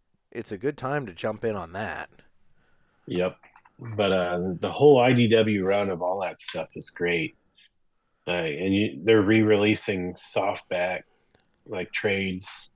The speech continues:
Speaker 2: to cover all of it. They're, they're doing Turtles right now.
Speaker 1: Mm.
Speaker 2: So that'd be a good time to jump in there and start from the first one.
Speaker 1: Um,
Speaker 2: They're, like, twenty, twenty-five bucks for, like,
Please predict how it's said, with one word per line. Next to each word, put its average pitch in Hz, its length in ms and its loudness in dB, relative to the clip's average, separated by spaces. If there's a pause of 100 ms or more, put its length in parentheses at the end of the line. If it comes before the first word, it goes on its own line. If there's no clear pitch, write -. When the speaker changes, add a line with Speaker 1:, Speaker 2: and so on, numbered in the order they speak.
(420)
Speaker 2:
to - 120 -8
cover 90 320 0
all 80 200 -2
of 71 100 -8
it. 62 140 -10 (120)
They're, 90 380 -4
they're 85 180 -4
doing 87 240 -2
Turtles 92 480 -2
right 87 160 -6
now. 85 360 -8 (280)
Speaker 1:
Mm. 117 340 -14 (340)
Speaker 2:
So 87 100 -2
that'd 82 180 -4
be 82 160 -6
a 82 60 -6
good 82 240 -6
time 87 280 -6
to 80 60 -8
jump 90 300 -4
in 85 120 -6
there 90 300 0
and 82 420 -10
start 92 380 -4
from 87 160 -8
the 85 80 -6
first - 380 -4
one. 92 180 -8 (420)
Speaker 1:
Um, 117 520 2 (120)
Speaker 2:
They're, 151 120 10
like, 113 200 6
twenty, 117 380 2
twenty-five 104 640 0
bucks 90 400 -6
for, 92 140 -4
like, 87 200 -2